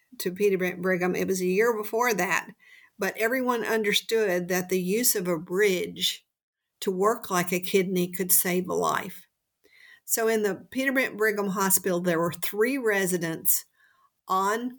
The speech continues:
call that night, and they had a young woman who was only twenty-nine years old, who'd had a botched abortion,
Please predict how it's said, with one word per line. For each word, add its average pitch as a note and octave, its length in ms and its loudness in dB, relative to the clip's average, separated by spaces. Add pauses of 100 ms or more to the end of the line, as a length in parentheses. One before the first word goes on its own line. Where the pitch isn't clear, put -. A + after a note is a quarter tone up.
call F#3+ 480 4
that F#3+ 300 2
night, F#3+ 500 0 (160)
and F#3 160 2
they F#3 120 2
had A3 200 2
a B3+ 60 0
young G#3+ 400 2
woman F3 380 0
who F#3 180 0
was F3 160 0
only A3 260 0
twenty-nine G#3+ 640 0
years F3 300 0
old, D#3+ 360 -2 (600)
who'd A#3 200 0
had A3 240 2
a G3 100 -2
botched G#3 680 -2 (100)
abortion, G3 760 -2